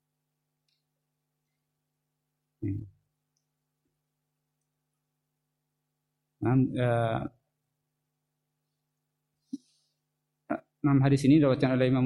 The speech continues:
Muslim. Yang dalam hadis ini Nabi sallallahu alaihi wasallam mengatakan, "La yafraq."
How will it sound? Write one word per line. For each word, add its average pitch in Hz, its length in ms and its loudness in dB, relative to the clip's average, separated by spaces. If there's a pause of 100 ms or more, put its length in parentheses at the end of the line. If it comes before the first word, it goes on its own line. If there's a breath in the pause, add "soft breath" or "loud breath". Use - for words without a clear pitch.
Muslim. 139 320 0 (1120)
Yang 135 160 2
dalam 131 240 2
hadis 127 240 -2
ini 151 260 4
Nabi 139 300 2
sallallahu 127 240 -4
alaihi 131 80 0
wasallam 135 240 2
mengatakan, 127 380 0 (100)
"La 127 80 -2
yafraq." 120 600 0